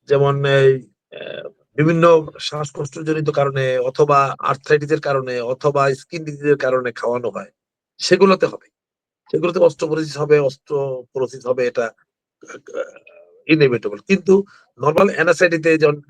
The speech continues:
আহ, প্যারাসিটামল গ্রুপের যে কোনো ড্রাগ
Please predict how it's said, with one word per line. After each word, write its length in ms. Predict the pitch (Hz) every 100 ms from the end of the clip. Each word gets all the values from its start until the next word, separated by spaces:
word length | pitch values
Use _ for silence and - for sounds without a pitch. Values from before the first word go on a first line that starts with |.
| _ _ _
আহ, 280 | - 127 127 123 _ _ _ -
প্যারাসিটামল 480 | 151 139 147 143
গ্রুপের 340 | 135 131 127 123 _ _ -
যে 60 | 131
কোনো 180 | 135
ড্রাগ 380 | 120 110 101 104